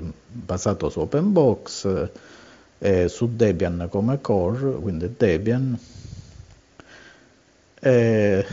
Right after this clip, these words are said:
OpenBox è un Windows Manager, eh, specifico, non è un, eh, desktop environment, ma è un Windows, eh, OpenBox è un Windows Manager, quindi rende ancora più leggero il sistema operativo.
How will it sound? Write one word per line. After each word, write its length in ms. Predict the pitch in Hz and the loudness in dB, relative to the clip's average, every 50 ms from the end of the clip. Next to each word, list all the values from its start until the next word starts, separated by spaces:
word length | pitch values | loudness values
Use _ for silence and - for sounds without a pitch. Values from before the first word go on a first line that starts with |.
| - - - - | -6 -6 -6 -4
OpenBox 600 | - 110 107 - 131 127 123 127 123 - - - | -4 -2 0 2 2 4 6 4 4 2 0 0
è 40 | - | 2
un 100 | 113 107 | 2 4
Windows 440 | 110 117 117 110 101 95 90 - - | 4 2 2 2 0 0 -2 -2 -2
Manager, 1040 | 104 98 98 95 92 87 85 90 95 90 110 117 117 110 107 95 87 90 87 80 82 | -2 -2 -2 -2 -2 -2 -2 -4 -2 2 2 4 4 2 2 0 0 2 2 2 2
eh, 60 | 85 | 0
specifico, 720 | - - - 107 95 - - 95 80 78 - 92 98 101 | -2 -2 -2 -2 -2 0 -2 -4 -4 -2 -4 -4 -4 -2
non 240 | 98 95 104 107 107 | -2 0 0 0 0
è 120 | 101 92 90 | 0 0 0
un, 760 | 90 90 92 92 90 90 92 87 87 87 87 85 87 85 85 | -2 -2 -4 -4 -4 -4 -4 -4 -4 -4 -4 -4 -4 -4 -4
eh, 20 | 87 | -2
desktop 440 | 87 101 95 - - - 92 - - | 0 0 -2 -2 -2 -8 -8 -4 -4
environment, 680 | 117 127 131 113 90 78 87 85 85 92 90 85 - 104 | -4 -2 0 0 0 -2 -2 -2 -4 -4 -6 -6 -4 -2
ma 120 | 104 110 113 | -2 0 0
è 20 | |
un 140 | 101 87 87 | 0 0 -2
Windows, 580 | 90 90 92 92 90 87 85 80 - - - | -2 -4 -4 -4 -2 -2 -4 -4 -6 -8 -8
eh, 340 | 95 92 92 87 90 90 85 - - _ - - - - _ - | -6 -4 -4 -4 -4 -6 -6 -8 -12 _ -20 -20 -20 -20 _ -10
OpenBox 800 | - 101 110 117 123 113 95 90 85 - - - - - 107 110 | -6 -2 0 0 2 2 2 2 0 0 -6 -10 -4 -2 -2 -2
è 100 | - 107 | 0 -2
un 140 | 113 104 101 | -2 -2 -2
Windows 440 | 90 80 87 98 92 82 82 - - | -2 -2 -2 -2 -2 -4 -4 -6 -8
Manager, 680 | 92 85 80 76 78 80 78 82 92 - 110 120 127 - - - - _ _ _ _ _ _ _ _ _ _ _ - - - - - - - _ _ _ | -8 -6 -6 -6 -6 -6 -6 -8 -6 -2 -2 -2 -2 -4 -10 -20 -20 _ _ _ _ _ _ _ _ _ _ _ -20 -20 -20 -20 -20 -20 -20 _ _ _
quindi 260 | - - 92 82 85 87 | -6 -4 -2 0 0 2
rende 260 | 87 104 101 92 98 | 2 0 0 0 -2
ancora 320 | 87 85 - 107 107 101 | -2 -2 -2 -2 -2 -2
più 180 | - - - 104 | -4 -4 -6 -4
leggero 800 | 110 101 98 82 87 - 92 92 90 85 82 87 82 82 82 82 | -2 -2 -2 -2 -4 -4 -2 0 0 0 0 0 0 0 0 0
il 360 | 82 92 90 90 90 82 82 | -2 -2 -2 -2 -2 -2 -2
sistema 440 | 78 - - 92 - - - 85 82 | -4 -4 -6 -8 -6 -6 -6 -4 -4
operativo. 680 | 82 87 90 85 90 85 78 - 82 78 73 80 85 | -4 -4 -4 -2 -2 -4 -4 -4 -6 -6 -6 -6 -8